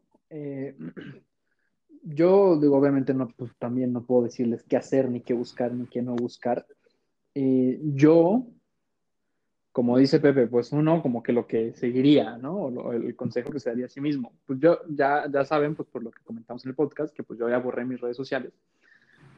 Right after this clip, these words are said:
No es algo que me arrepienta hasta ahora, la verdad es que no es algo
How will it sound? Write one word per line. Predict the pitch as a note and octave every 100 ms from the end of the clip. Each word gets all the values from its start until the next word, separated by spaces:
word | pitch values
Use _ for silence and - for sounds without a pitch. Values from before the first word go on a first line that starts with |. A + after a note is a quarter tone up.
| -
No | C#3+
es | D3+
algo | D#3 D#3
que | C#3+
me | B2
arrepienta | A#2+ - B2 B2
hasta | C3+ A#2+
ahora, | A#2+ D#3
la | B2
verdad | A#2 B2
es | A#2+
que | -
no | B2 A#2+ B2
es | B2+ C3+
algo | B2+ A#2+ A#2 A#2 -